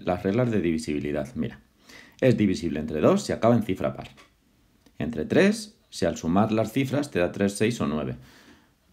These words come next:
Por ejemplo, mira, el cuatrocientos cuarenta. No es divisible entre tres porque, mira, si sumas cuatro y cuatro, ocho y cero, ocho. Pues ocho no da tres, seis o nueve. Luego ese no es múltiplo de tres.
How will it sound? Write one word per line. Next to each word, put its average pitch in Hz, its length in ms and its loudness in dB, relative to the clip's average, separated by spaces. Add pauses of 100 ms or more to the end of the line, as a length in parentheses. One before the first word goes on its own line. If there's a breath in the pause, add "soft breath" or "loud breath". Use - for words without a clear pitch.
(760)
Por 90 160 2
ejemplo, 82 440 0
mira, 71 340 0
el 69 480 -4
cuatrocientos 90 480 2
cuarenta. 67 460 -4 (880 soft breath)
No 110 120 6
es 104 80 6
divisible 98 340 4
entre 85 180 0
tres 104 140 2
porque, 85 220 -2
mira, 80 180 2
si 80 80 -6
sumas 76 300 2
cuatro 92 320 2
y 78 40 -2
cuatro, 92 300 2
ocho 120 200 2
y 104 100 2
cero, 101 340 4
ocho. 82 300 -2
Pues 73 240 -6
ocho 85 260 0
no 92 180 2
da 82 140 0
tres, 80 200 -6
seis 73 160 -4
o 71 40 -4
nueve. 78 280 -2
Luego 69 220 -2
ese 82 220 -4
no 80 160 -2
es 71 360 -8
múltiplo 73 440 -4
de 69 80 -2
tres. - 380 -2